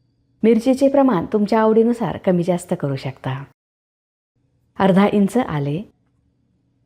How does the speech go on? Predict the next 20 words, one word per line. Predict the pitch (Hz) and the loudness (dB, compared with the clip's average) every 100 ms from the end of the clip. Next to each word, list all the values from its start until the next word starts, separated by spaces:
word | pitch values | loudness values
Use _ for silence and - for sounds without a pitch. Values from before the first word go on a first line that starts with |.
| _ _ _ _ _ - | _ _ _ _ _ -6
जिरे | 175 208 220 | 0 4 4
एक | - 175 160 - | 2 -2 -2 -4
छोटा | 160 | -2
चमचा, | 151 143 139 151 202 _ _ _ _ _ _ _ _ | -2 -2 -4 -8 -10 _ _ _ _ _ _ _ _
साखर | - 202 196 226 247 - | -2 0 0 0 0 0
एक | 160 160 | 0 2
मोठा | 160 156 | 0 0
चमचा, | 151 139 147 165 - _ _ _ _ _ _ _ _ _ _ _ _ - | 0 -2 -4 -8 -10 _ _ _ _ _ _ _ _ _ _ _ _ -2
एक | 220 226 | 2 2
मोठा | 226 233 | 2 2
चमचा | 233 269 254 190 - | 2 2 2 0 0
लिंबाचा | 170 156 147 143 143 143 | 0 2 0 -4 -6 -6
रस, | 202 - _ _ _ _ _ _ _ _ _ _ _ _ _ _ - | -6 -10 _ _ _ _ _ _ _ _ _ _ _ _ _ _ 0
थंड | 208 214 214 | 4 4 4
पाणी | 214 208 262 - | 2 0 -2 -2
दोन | 175 165 | 0 2
मोठे | 156 156 156 | 0 -2 -6
चमचे, | 147 135 156 226 - _ _ _ _ _ _ _ _ _ _ _ _ | -6 -6 -8 -10 -14 _ _ _ _ _ _ _ _ _ _ _ _
चवीनुसार | - 196 180 175 175 185 226 | 0 2 4 2 0 -4 -2
मीठ, | 147 131 131 | -4 -4 -8